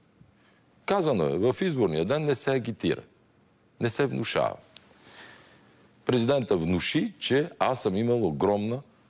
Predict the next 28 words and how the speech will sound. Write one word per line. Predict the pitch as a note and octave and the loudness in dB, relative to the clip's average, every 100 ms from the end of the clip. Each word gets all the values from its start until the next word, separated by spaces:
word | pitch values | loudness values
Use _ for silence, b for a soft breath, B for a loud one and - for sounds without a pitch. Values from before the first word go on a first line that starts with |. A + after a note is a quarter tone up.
| b _ _ | b _ _
квота | F3 C#3+ G#2 G#2 F#3+ - _ _ _ _ _ _ _ _ | 0 0 2 -2 -4 -12 _ _ _ _ _ _ _ _
в | A#2 G#2+ - - | -2 -2 -6 -6
Висшия | A2 G#2 A#2+ | -4 -2 -2
съдебен | - A2 A2 G#2+ | -2 0 0 -2
съвет. | - E2+ B1+ - _ _ _ _ _ _ | -2 0 0 -6 _ _ _ _ _ _
А | A2 | -4
всъщност | A2+ A#2 F#2+ D3+ F3+ - _ _ _ | 0 0 0 -4 -8 -10 _ _ _
герб | D2 C#2 A3 - - | -8 0 0 0 -6
чрез | - D2 - | -4 -2 -2
своите | - - - G2 G2+ - | -8 -8 0 2 2 -2
професионалисти, | - E2+ - D#2 - C#2+ D2+ G2+ D3+ - F#2 | 0 -2 0 -4 -4 -2 0 0 0 -2 -2
които | G2 F2+ D#2+ | -2 0 0
е | |
предложил | D2+ - D2+ C#2+ G#2 G2 D#2 | 0 -2 -2 2 2 2 -2
през | - G2+ B2+ | -2 -2 -2
парламентарната | - F#2+ D#2+ D2+ - F#2+ E2+ D2 | 0 0 0 -4 -2 -2 0 -6
квота, | C#2+ C#3+ - | -2 -2 -2
защото | E2+ A#2+ F#2+ - | -2 -2 -4 -6
такъв | F2 G#2 | -4 -2
е | D#2+ | -2
закона, | C#2 C#2 D3+ E3+ - B B B | -4 -2 0 0 -4 B B B
са | - G3+ | -4 -4
трима | - - C#4 F2 | -2 0 2 0
човека | - D2+ A#1+ - - - _ | 0 -4 -4 -8 -20 -20 _
от | D#3 A#2 | -2 0
двайсет | G2+ G#2+ - | -2 -2 -4
и | G#2 | -6
четири. | - D#2 | -2 -4